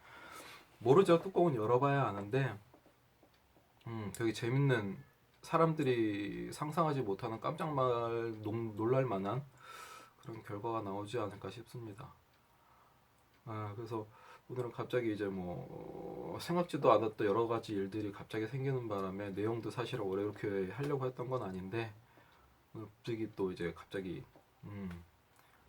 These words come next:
이재명 씨 칭찬만 또 이렇게 계속 하고 끝나게 되네요. 그래서 내일은 제가 이제 애들이랑 가족이랑 그 대전에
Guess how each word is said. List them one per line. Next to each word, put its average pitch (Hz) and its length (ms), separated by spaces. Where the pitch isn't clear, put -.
이재명 110 420
씨 - 200
칭찬만 156 500
또 104 120
이렇게 104 200
계속 98 300
하고 151 260
끝나게 147 360
되네요. 104 500
그래서 107 240
내일은 127 280
제가 107 300
이제 98 300
애들이랑 101 1080
가족이랑 101 640
그 98 100
대전에 104 640